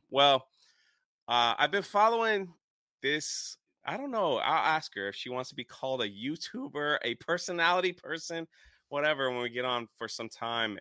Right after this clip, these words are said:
And it was really awesome when I just sent a, she, it was awesome when she followed me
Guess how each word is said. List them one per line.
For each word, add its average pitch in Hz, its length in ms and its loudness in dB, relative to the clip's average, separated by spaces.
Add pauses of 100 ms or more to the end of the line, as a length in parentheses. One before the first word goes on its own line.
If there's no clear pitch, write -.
(100)
And 104 460 0 (460)
it 113 80 -6
was 117 180 -4
really 131 260 0
awesome 110 440 0
when 107 100 -4
I 101 220 0 (180)
just - 240 -8
sent 117 300 0
a, 98 320 -2
she, 131 220 -4 (260)
it 147 60 4
was 151 120 2
awesome 214 380 8
when 196 80 4
she - 140 -2
followed 180 500 6
me 127 300 0